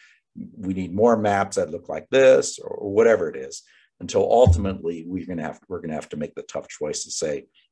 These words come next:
"These are the three maps that we wanna present," as an example, three maps that we wanna present to the public,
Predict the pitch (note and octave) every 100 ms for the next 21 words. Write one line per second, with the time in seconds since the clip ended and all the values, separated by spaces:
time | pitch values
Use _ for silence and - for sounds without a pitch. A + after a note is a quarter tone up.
0 | - A#2 A2+ A2+ G2+ F#2+ F2+ F#2 F#2 F#2
1 | F#2 D#2+ C#2 A#1+ - - - - C2 D#2+
2 | D#2+ D2+ C#2+ - C2+ - - - - E2+
3 | D2+ D2 B1+ C2+ - - _ _ _ _
4 | - F#2+ G2+ F#2 E2 D#2 F#2+ E2+ D#2+ D#2
5 | D2+ D#2+ F2 D#2 - G2 - F#3+ G3+ G2+
6 | -